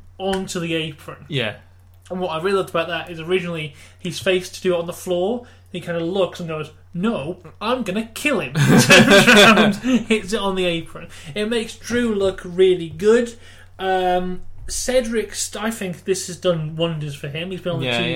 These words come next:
Speaker 2: yeah.
Speaker 1: been on the show three weeks in a row now, in
Speaker 2: But
Speaker 1: very high-profile spots.
Speaker 2: Yes, yes. I, I, I, I do, because he's, yeah, he didn't appear for ages.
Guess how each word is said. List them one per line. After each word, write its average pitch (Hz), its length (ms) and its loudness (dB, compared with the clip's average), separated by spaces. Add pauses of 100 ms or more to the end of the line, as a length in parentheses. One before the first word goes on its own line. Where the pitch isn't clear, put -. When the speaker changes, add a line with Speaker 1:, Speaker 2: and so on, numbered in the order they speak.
(100)
Speaker 2:
yeah. - 20 -12 (300)
Speaker 1:
been 196 100 -4
on 185 60 -4
the 175 60 -4
show 170 220 -2
three 185 240 -4
weeks 156 240 -6
in 160 60 -6
a 151 100 -8
row 156 220 -4
now, 151 360 -10 (360)
in 165 180 -8
Speaker 2:
But 151 80 -8
Speaker 1:
very 165 160 -2
high-profile 147 640 -10
spots. - 540 -10 (140)
Speaker 2:
Yes, 143 540 -8
yes. 123 440 -10
I, 123 180 -6 (100)
I, 120 100 -2 (420)
I, - 100 -20 (260)
I - 100 -20 (100)
do, 196 140 -16 (800)
because 175 260 -8
he's, 185 360 -10 (160)
yeah, 175 520 -10 (160)
he 156 100 -20
didn't 214 260 -6
appear 190 280 -2
for 156 120 -6
ages. 165 480 -4